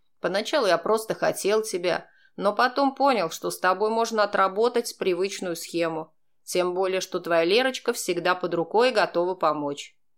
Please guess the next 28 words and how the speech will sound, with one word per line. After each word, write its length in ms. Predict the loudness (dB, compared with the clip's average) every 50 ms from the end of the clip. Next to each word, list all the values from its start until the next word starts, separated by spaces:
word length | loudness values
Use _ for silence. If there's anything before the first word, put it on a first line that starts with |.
| _ _ _ _ _ _ _
Ты 120 | -2 -2
купилась 520 | 0 2 0 0 0 -2 -4 -4 -4 -2 -2
на 120 | -4 -4
приманку 540 | 0 2 2 2 4 4 2 2 2 0 -2
в 40 | -2
её 180 | -2 -2 -2
лице, 540 | -2 -4 -4 -6 -6 -6 -4 -4 -6 -8 -10 _ _ _ _ _ _ _ _ _
и 120 | -6 -4 -2
мы 140 | -2 -2 -2
с 60 | -2
тобой 280 | -2 -2 0 0 -2
стали 260 | -2 0 0 2 2 2
почти 400 | 2 0 -2 -2 -4 -4 -4 -2
неразлучны. 880 | 0 2 2 2 2 2 0 -4 -4 -4 -4 -6 -8 -8 -10 -10 -14 _ _ _ _ _ _ _ _ _ _ _ _
Именно 380 | 0 0 2 2 0 -2 -2
поэтому 540 | 0 2 4 4 4 4 2 -2 -4 -4 -4
ты 160 | -4 -4 -6
прискакала 840 | -6 -4 -4 -4 -4 -2 -4 -4 -2 -2 -2 0 2 2 2 2 2
в 40 | 0
слезах 500 | -2 -2 -2 -2 0 2 2 2 2 0
ко 140 | 0 0 0
мне, 460 | 2 0 -2 -2 -2 -2 -4 -6 -10 _ _ _ _ -14 -4
а 140 | 0 0 2
я 140 | 2 0 0
тебя 300 | -2 -4 -2 0 2 2
утешил. 720 | 0 0 -2 -2 -2 0 0 0 -2 -4 -6 -8 -12 -14 _ _ _ _ _ _ _
Типичная 720 | -8 -6 -6 -6 -6 _ -2 -2 -2 -2 -2 -2 -2 0 -2
история. 720 | -2 -4 -6 -2 0 0 0 0 -2 -4 -6 -8 -12